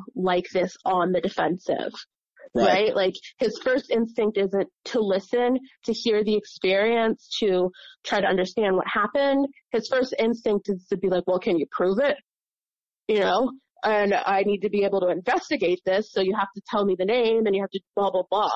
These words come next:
Speaker 1: like, all these things, instead of, you know, what motivation would someone have for just making up a story like this? Like, I don't understand what they think is happening with all these people coming forward and saying that they were abused, that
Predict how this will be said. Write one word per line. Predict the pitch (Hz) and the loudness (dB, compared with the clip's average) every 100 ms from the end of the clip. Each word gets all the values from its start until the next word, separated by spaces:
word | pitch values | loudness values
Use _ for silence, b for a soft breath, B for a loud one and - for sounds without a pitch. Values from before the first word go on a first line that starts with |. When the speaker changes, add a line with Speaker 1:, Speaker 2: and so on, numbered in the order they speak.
| 175 | 0
Speaker 1:
like, | 190 | 0
all | 202 208 | 0 0
these | 214 - | -2 -2
things, | 311 240 202 214 - B B B | 0 2 0 -2 -10 B B B
instead | - 226 - 240 240 | -4 -4 -2 0 2
of, | 214 190 175 - _ | 2 0 -4 -12 _
you | 226 226 | -2 0
know, | 214 175 - _ _ _ _ | 2 0 -4 _ _ _ _
what | 220 190 277 359 - | -6 0 0 2 0
motivation | 233 247 247 233 262 254 233 | 2 2 2 2 0 0 0
would | 202 - | -2 -2
someone | 220 214 208 | -2 0 0
have | 208 226 196 - | 0 0 -2 -2
for | 202 - | -4 -4
just | 208 - - | -12 -10 -2
making | 202 208 220 190 - | 0 0 0 0 0
up | 202 202 _ _ _ 196 | -2 -2 _ _ _ -2
a | 262 | -2
story | - 220 214 170 165 | -2 0 2 2 0
like | 135 117 - - | -2 -2 -4 -8
this? | - - - - | -10 -8 -10 -6
Like, | 220 208 175 - B B B | -2 0 0 -6 B B B
I | 214 | -4
don't | 214 220 240 226 | -2 0 0 0
understand | 208 202 202 208 196 185 | 0 -2 -2 -2 0 0
what | 190 - | -2 -2
they | 190 - | -4 -2
think | 190 185 | -2 -2
is | 185 | -2
happening | 185 185 294 330 311 294 | -2 0 0 2 2 2
with | 208 | 0
all | 208 202 | 0 0
these | 208 - | -2 -2
people | 226 214 190 | -4 -2 -2
coming | - 196 196 - | 0 0 0 -2
forward | 214 196 202 240 247 214 | -2 0 2 2 2 0
and | 196 | 0
saying | 202 190 202 | 0 0 0
that | 185 - | -2 -2
they | 190 | 0
were | 180 | 2
abused, | 180 - 240 233 226 | 0 -2 0 2 2
that | 190 | -2